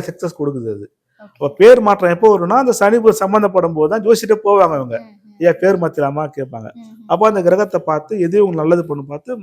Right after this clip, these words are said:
Speaker 1: மாத்தி கொடுப்பாங்க.
Speaker 2: ம்.
Speaker 1: அப்ப இந்த எண்ண அலைகளை உருவாக்குறது இந்த சவுண்டு.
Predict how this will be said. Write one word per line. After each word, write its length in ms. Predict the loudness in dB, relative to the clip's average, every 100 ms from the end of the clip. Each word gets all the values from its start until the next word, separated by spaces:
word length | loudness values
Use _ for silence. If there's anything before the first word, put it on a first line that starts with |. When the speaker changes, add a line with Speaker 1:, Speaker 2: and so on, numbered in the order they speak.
| -6
Speaker 1:
மாத்தி 160 | -6 -10
கொடுப்பாங்க. 360 | -16 -18 -18 -20 _ _
Speaker 2:
ம். 100 | -20 -20 -14
Speaker 1:
அப்ப 200 | -8 -4 -4
இந்த 120 | -2 -2
எண்ண 140 | 0 2 4
அலைகளை 280 | 4 2 0
உருவாக்குறது 540 | 2 2 2 -2 -4 -6 -6
இந்த 120 | -8 -2
சவுண்டு. 340 | 0 -2 -10